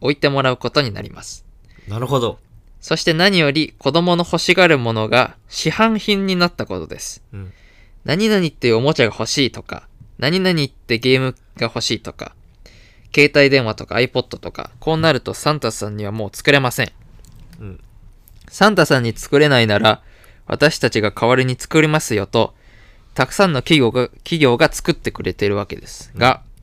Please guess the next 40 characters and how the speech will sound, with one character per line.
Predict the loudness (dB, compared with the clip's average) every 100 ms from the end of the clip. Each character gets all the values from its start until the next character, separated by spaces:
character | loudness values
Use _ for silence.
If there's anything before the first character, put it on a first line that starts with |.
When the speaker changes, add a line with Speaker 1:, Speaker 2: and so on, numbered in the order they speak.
| -20 -20
Speaker 2:
う |
ん。 | -20 -20 2
Speaker 1:
全 | 2 2
国 | -4 2 4
へ | 4
運 | 0 0
ぶ | 0
と | 2 4
こ | 6
ろ | 6
も、 | 6 2 0 _ -20 -12 -6
運 | -4
送 | 2 4 4
会 | 4 2
社 | 2 2
が | 4 2 -2 -20
そ | -10 -6
の | -2
ま | 0
ま | 0
サ | 0
ン | -2
タ | -2
さ | -2 -4
ん | -4
に | -8
代 | 0
わ | 2
っ | 2
て | 0 0 0
や | -10
っ |
ち | -6
ゃ |
っ | -8
て | -8
ま | -12
す。 | -14 -18 -20 -18
Speaker 2:
う |
ん。 | -16